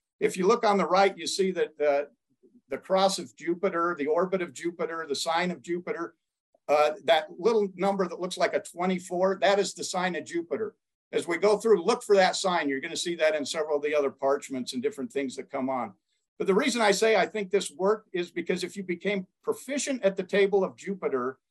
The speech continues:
uh, you would be able to get the power of stimulating anyone to offer his love to the possessor of the talisman, whether from a friend, a brother, a relative, or even any female. I think this thing worked for Joseph,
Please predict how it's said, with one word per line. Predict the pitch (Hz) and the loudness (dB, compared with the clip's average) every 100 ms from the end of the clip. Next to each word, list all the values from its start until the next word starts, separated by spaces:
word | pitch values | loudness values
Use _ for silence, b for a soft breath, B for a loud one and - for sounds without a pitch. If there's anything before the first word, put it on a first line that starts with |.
| _ _ _ | _ _ _
uh, | 135 151 - | 2 2 2
you | 180 | 2
would | 208 180 | 2 2
be | 190 196 | 0 2
able | 196 180 | 0 -2
to | 175 | -8
get | 190 185 | -6 -6
the | - | -6
power | - 180 180 | 0 2 2
of | 151 | 0
stimulating | - 196 196 175 170 165 160 - 226 | -2 -2 -2 -2 -4 -6 -10 -12 -2
anyone | 320 311 170 160 160 | 0 0 0 0 0
to | 156 | 0
offer | 151 190 202 | 4 2 2
his | 185 180 | 0 -2
love | 165 175 - | -2 -2 -2
to | 156 | -10
the | 151 | -6
possessor | - 147 180 180 185 190 | -4 -4 0 -2 0 -4
of | 185 | -4
the | 180 | -4
talisman, | 160 143 - - 139 143 135 | 0 2 0 -2 -8 -8 -2
whether | 135 135 | -2 -2
from | 143 127 | -4 -6
a | |
friend, | - 185 208 226 196 - | -6 -4 -2 -2 -6 -8
a | 123 | -6
brother, | 135 180 196 180 180 | 0 0 0 -2 -6
a | 123 | -6
relative, | 135 175 185 180 185 180 _ _ _ | -2 0 0 -2 -6 -6 _ _ _
or | - - - | -6 -4 -6
even | 160 170 175 170 - | -10 -8 -6 -6 -6
any | 151 156 147 | -6 -4 -6
female. | - 139 127 110 98 95 _ _ _ | -6 -4 -2 -2 -4 -6 _ _ _
I | 147 180 | 0 0
think | 190 170 | 0 -6
this | 190 147 | -4 -6
thing | 151 147 | -6 -4
worked | 139 135 - | -2 -2 -4
for | 113 | -12
Joseph, | 117 127 101 107 | -6 -4 -4 -8